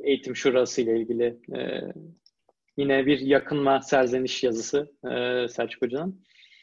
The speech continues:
Bir sonraki neden fen ve matematik alanlarında başarılı olamıyoruz?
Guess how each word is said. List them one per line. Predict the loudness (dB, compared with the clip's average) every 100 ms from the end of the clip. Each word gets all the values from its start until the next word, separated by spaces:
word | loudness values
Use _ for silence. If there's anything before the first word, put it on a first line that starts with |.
| _ _ _ _
Bir | -6
sonraki | 0 2 2 4 4
neden | 4 6 4 4
fen | 2 4
ve | 2
matematik | 0 0 -4 -2
alanlarında | 2 4 4 2 2 0
başarılı | 0 2 2 4
olamıyoruz? | 2 2 2 0 -2 -12